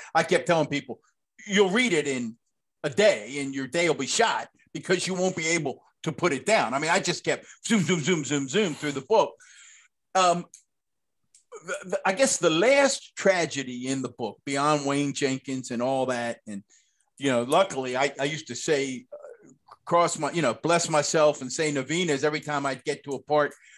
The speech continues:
about Baltimore County. And thank goodness, every time it got to Baltimore County,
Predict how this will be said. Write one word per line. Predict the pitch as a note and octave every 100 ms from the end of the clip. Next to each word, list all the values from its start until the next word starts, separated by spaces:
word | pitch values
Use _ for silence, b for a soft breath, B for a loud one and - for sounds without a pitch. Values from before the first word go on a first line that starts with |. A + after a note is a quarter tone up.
| B
about | D3 D3+ C#3+
Baltimore | E3 E3 E3 D#3+ C#3+
County. | C#3 F3 F#3 F#3 C#3+
And | A#2+ - b -
thank | F#3 F#3+
goodness, | F#3+ F#3+ D3 F3
every | F#3 G3
time | F#3+ F3 E3 C#3+ b -
it | D3+
got | D3 -
to | -
Baltimore | E3+ E3+ F3 D#3+
County, | D#3 E3+ F3 -